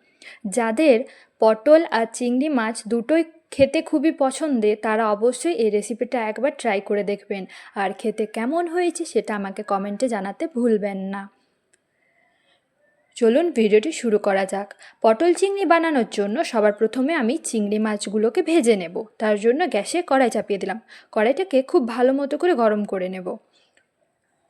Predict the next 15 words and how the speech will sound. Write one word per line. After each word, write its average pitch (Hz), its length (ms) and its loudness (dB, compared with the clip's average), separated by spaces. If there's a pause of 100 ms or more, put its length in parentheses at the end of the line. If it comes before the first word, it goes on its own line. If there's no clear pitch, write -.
(480)
ততক্ষণে 311 560 0
চিংড়ি 247 300 0
মাছগুলো 294 460 -2
ভালোভাবে 247 580 2
ধুয়ে 233 320 -2
পরিষ্কার 226 520 0
করে 247 200 2
আমি 233 160 0
এখানে 240 260 -4
রেখেছি। 220 560 -4 (2000)
এক্সট্রা 247 400 4
যে 269 180 4
নোংরাটা 247 520 4
থাকে 262 320 -4
সব 240 280 -2